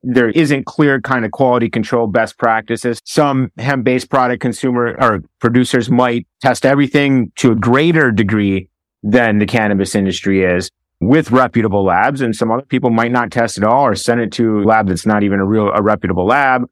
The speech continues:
or has any experience with cannabis and is just looking for a number that they can go and sell it with,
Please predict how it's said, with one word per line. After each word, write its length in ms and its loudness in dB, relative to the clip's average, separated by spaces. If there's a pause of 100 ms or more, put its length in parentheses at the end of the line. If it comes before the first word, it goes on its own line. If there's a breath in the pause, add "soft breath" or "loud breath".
(300)
or 440 -2
has 240 -2
any 100 0
experience 380 -2
with 120 -6
cannabis 580 -2
and 200 -2
is 100 -2
just 220 -2
looking 200 0
for 180 -2
a 20 0
number 300 0
that 140 -2
they 100 -2
can 160 -2
go 180 0
and 140 -2
sell 260 0
it 80 -6
with, 200 -4